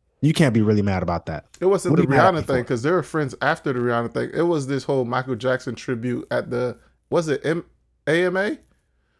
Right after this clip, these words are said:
Speaker 2: Whatever.
Speaker 1: Even that, that's business. Well, you, you can't be really mad about me about that. I didn't have, I'm sure Tiana Taylor didn't have no control over what was going on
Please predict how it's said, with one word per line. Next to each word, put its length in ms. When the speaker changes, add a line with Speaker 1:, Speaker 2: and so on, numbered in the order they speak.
Speaker 2:
Whatever. 200
Speaker 1:
Even 200
that, 180
that's 200
business. 460
Well, 120
you, 100
you 100
can't 220
be 60
really 180
mad 220
about 200
me 80
about 180
that. 240
I 140
didn't 120
have, 240
I'm 100
sure 160
Tiana 400
Taylor 240
didn't 160
have 140
no 100
control 400
over 160
what 220
was 100
going 240
on 340